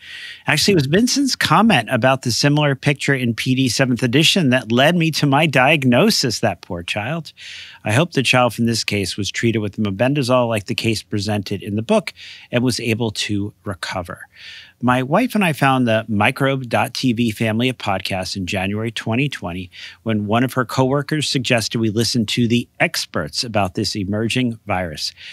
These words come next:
It turns out that our connection to Dixon goes back much further than that. Monsters Inside Me was, and still is,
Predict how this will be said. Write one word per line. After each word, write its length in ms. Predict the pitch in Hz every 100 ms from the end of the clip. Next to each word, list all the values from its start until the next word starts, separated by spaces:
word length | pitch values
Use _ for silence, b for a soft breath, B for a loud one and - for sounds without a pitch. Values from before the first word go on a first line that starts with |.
| B B
It 100 | 113
turns 300 | 156 190 151
out 220 | 131 135
that 100 | 139
our 100 | 127
connection 460 | - 131 139 - 127
to 120 | 135
Dixon 420 | 110 165 - 139
goes 300 | 117 127 123
back 420 | 131 120 117 120 110
much 360 | 104 143 -
further 480 | - 165 165 175 165
than 400 | 123 120 120 127 B B B B -
that. 560 | 110 120 165 - - -
Monsters 680 | 107 120 165 196 - 220 175
Inside 560 | 185 180 - 190 202
Me 140 | 190 180
was, 320 | 196 233 131
and 120 | 98
still 320 | 87 - 107
is, 360 | 151 131 107 -